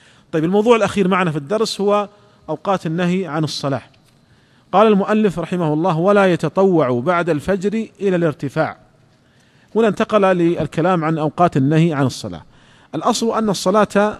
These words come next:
صلاة النافلة مشروعة في جميع الأوقات، إلا في أوقات ورد الشرع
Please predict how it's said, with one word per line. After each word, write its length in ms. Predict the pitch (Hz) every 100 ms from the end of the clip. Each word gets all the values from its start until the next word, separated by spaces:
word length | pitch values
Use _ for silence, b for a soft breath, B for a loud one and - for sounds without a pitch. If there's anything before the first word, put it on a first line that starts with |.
| -
صلاة 260 | - 190 180
النافلة 460 | 156 165 180 196 208
مشروعة 580 | 202 214 240 165 170 - b b b b
في 120 | 180
جميع 340 | 170 214 202
الأوقات، 480 | 190 156 147 143 98 - - _ b b b b
إلا 500 | 226 262 233 233 240
في 180 | 220 214
أوقات 520 | 185 175 185 220 220 233 233 226 - b b b b b _ _ _ - -
ورد 360 | 165 214 202
الشرع 640 | 170 - 202 175 165 208